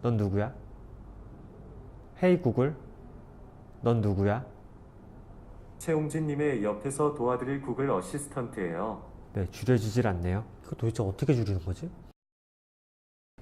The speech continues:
Speaker 1: 제가 지금 구글 홈 미니를 만지고 있는 가운데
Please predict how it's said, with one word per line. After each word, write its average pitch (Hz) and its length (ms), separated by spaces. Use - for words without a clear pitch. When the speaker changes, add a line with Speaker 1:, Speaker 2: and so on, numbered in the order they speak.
Speaker 1:
제가 135 200
지금 123 180
구글 143 400
홈 180 280
미니를 131 440
만지고 123 540
있는 127 200
가운데 107 520